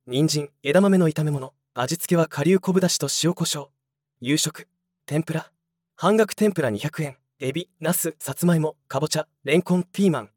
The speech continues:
イカっぽい何か。食べながら炊飯しカレーを作る。そして大量収穫した大根を冷凍保存のためにおろす。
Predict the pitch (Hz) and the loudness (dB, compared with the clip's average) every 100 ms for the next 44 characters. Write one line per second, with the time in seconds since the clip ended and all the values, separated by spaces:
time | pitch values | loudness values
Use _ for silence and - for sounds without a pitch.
0 | - 139 220 - 196 127 139 - - _ | -8 -2 0 2 2 0 -4 -8 -20 _
1 | _ 139 170 220 202 147 - 156 165 151 | _ 0 4 4 4 2 0 0 0 -2
2 | - - 151 185 175 - 143 - _ _ | -4 -2 0 0 0 -6 -12 -14 _ _
3 | _ - 143 - 185 175 214 233 - 226 | _ -2 0 2 2 4 6 6 4 0
4 | 190 156 135 120 135 151 143 135 170 202 | 0 -2 0 0 0 0 0 2 2 2
5 | 190 196 185 127 117 131 113 95 - - | 0 2 0 0 -4 -4 -4 -6 -8 -12